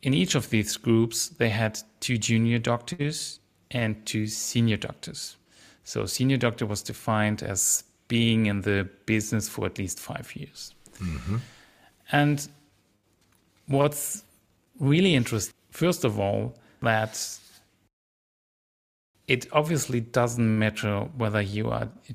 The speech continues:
Speaker 1: junior doctor or a senior doctor, um, in terms of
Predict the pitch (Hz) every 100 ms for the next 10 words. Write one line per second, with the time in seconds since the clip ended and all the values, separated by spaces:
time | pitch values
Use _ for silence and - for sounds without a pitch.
0 | - 117 123 120 113 107 - - 117 131
1 | - 113 98 - 117 120 104 - - -
2 | - - _ _ _ _ _ _ _ _
3 | - - _ _ - 196 117 101 104 -
4 | 117 107 117 110 107 - 110 104 101 -